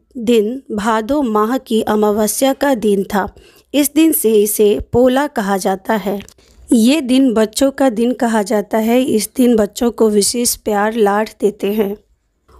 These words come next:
पोला त्यौहार क्यों मनाया जाता है? महत्व। पोला फेस्टिवल महत्व in हिंदी। भारत, जहाँ कृषि आय का मुख्य स्रोत है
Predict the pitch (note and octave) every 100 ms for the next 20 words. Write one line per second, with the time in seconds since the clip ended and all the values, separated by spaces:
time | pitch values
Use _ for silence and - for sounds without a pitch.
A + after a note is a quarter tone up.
0 | - - - B3+ C#4 D#4+ D#4 C4 C4+ C4
1 | - B3+ B3+ A3 G#3+ G#3 G#3+ G3+ - A#3+
2 | B3 A3 G#3 F#3+ A3+ G3+ B3 B3+ C#4 C4+
3 | A#3 - A#3 G#3+ A#3+ D4+ D#4 _ _ -
4 | _ A#3 A3+ B3+ C4+ - A#3+ C4 A#3 G#3+
5 | G3 G3+ _ A3 - A3 A3 G3+ - B3
6 | B3+ B3+ A#3+ G#3+ C#4 - A#3+ A#3+ - C#4
7 | B3 A3+ - C4 D4 A#3 G#3 A#3 G#3 A3+